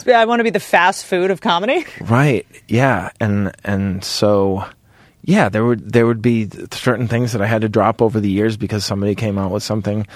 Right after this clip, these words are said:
Speaker 2: similar on T V, and it's
Speaker 1: Mm-hmm.
Speaker 2: just, and, and you, I always <sighs> knew that the more famous person was gonna get the credit for
Speaker 1: Yeah.
Speaker 2: the, for the, for the, the joke. No, I mean, that, that, that would be the bottom line. So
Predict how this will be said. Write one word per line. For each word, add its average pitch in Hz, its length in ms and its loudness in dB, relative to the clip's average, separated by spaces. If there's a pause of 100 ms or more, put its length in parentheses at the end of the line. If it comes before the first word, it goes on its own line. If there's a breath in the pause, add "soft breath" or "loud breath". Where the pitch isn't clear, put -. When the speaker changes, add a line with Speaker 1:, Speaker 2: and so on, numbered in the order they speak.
(240 loud breath)
Speaker 2:
similar 104 400 0
on 98 400 -2
T 110 180 -2
V, 98 240 -2
and 101 140 -2
it's 90 160 -4
Speaker 1:
Mm-hmm. - 20 -6
Speaker 2:
just, - 200 -6
and, 98 260 -2
and 98 180 -2
you, 92 160 -4 (100)
I 95 180 -4
always 113 580 0 (1200 loud breath)
<sighs> - 60 -8 (1300 loud breath)
knew 147 420 4
that 135 300 0
the 139 140 4
more 147 180 4
famous 160 340 2
person 143 300 0
was 127 140 2
gonna 123 160 0
get 117 160 2
the 113 60 -2
credit 113 300 0
for 175 140 -2
Speaker 1:
Yeah. 190 540 2
Speaker 2:
the, 107 260 0
for - 0 -
the, - 120 -14
for 113 200 0
the, 104 220 0
the 110 160 0
joke. 110 400 2
No, 110 80 -2
I - 20 -2
mean, 104 480 -6
that, 120 260 -2
that, 117 360 -4
that 123 160 0
would 117 160 0
be 117 100 2
the 110 140 2
bottom 117 320 2
line. 117 360 0
So 113 360 -4